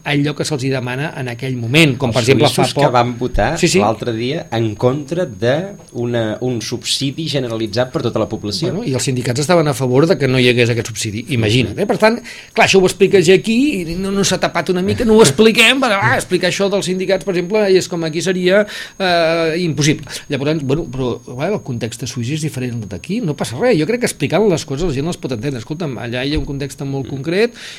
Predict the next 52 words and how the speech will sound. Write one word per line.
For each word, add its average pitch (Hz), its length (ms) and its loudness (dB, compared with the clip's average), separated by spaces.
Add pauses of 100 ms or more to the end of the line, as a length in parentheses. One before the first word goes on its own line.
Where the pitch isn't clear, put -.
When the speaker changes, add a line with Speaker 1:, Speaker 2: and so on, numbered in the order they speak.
(140)
Speaker 1:
i, 127 120 0
i, 123 280 0
i, 131 180 -2 (140)
i 120 60 -2
que 131 80 0
no 131 80 -2
és 123 80 0
el 160 80 4
mateix 139 220 2
que 135 100 0
tenim 127 220 0
nosaltres, 127 440 0
Speaker 2:
Però 135 80 0
Speaker 1:
i 131 80 4
evidentment 127 540 -2
la 139 80 0
situació 127 380 -4
econòmica, 135 720 -2
social, 151 720 2 (320)
eh, 147 220 -4
no 143 380 0
és 127 100 2
la 139 80 0
mateixa 127 340 -2
que 123 100 -2
tenim 127 240 -2
nosaltres, 233 600 0 (240)
i, 156 240 -2
i 131 40 0
per 120 140 -8
tant, 127 220 -4 (260)
vull 127 100 -2
dir, 123 160 0
allà 123 140 -4
hi 135 60 -2
ha 135 40 -2
un 139 60 -2
context 127 360 -6
molt 131 220 -2
diferent, 92 380 -8
no? 92 80 -14
Speaker 2:
Però 110 140 2
m'estàs 101 340 -2
plantejant, 101 440 -2
eh, 104 300 -4
eh, 92 260 -4
un 98 160 -4
problema 90 680 -4
evidentíssim, 95 840 -4
i 95 100 -2
és 92 240 -2
la 95 260 -4